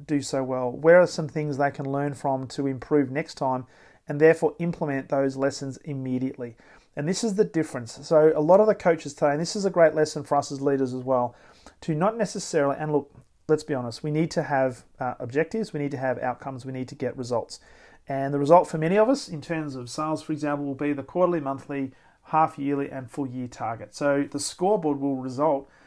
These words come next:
in telling us whether we've won or we haven't won the game. But more and more, we need to start thinking about, okay, what is the game plan that's gonna have to be implemented in order to give us the opportunity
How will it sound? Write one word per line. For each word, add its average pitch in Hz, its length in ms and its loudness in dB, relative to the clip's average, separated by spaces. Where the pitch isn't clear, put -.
in 139 180 -8
telling 196 300 0
us 127 220 -6
whether 143 180 0
we've 135 180 -2
won 135 180 0
or 127 160 -2
we 123 100 -6
haven't 127 300 -6
won 123 360 -10
the 123 80 -12
game. 120 320 -12
But 156 340 6
more 180 280 0
and 160 80 0
more, 170 260 2
we 151 100 0
need 156 160 -6
to 175 80 -10
start 160 300 -4
thinking 165 260 -6
about, 151 240 -4
okay, 151 180 -6
what 147 220 0
is 175 160 -2
the 160 100 -2
game 151 420 -4
plan 143 340 -6
that's 139 180 -12
gonna 143 220 -8
have 147 240 -8
to 147 80 -10
be 135 80 -8
implemented 147 540 -8
in 143 140 -10
order 147 200 0
to 135 60 -10
give 139 160 0
us 135 140 -2
the 143 160 -4
opportunity 156 760 -4